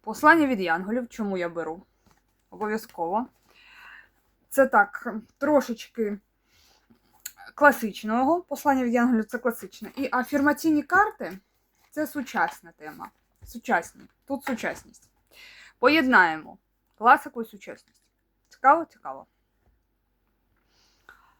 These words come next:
Тепер послання від янголів. Я хочу витягнути три карти. Три карти.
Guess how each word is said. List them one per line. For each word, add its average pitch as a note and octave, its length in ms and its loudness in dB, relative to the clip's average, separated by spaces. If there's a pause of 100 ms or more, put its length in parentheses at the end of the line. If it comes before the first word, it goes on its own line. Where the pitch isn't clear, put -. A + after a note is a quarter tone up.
(500)
Тепер G3+ 420 -10
послання F#4 420 2
від B3 140 0
янголів. D#3 460 -4 (160)
Я A#3 200 4
хочу A#3 540 -6
витягнути A3 560 -2
три F#3 240 -8
карти. E3+ 500 -10 (1160)
Три C4 140 -6
карти. - 440 -2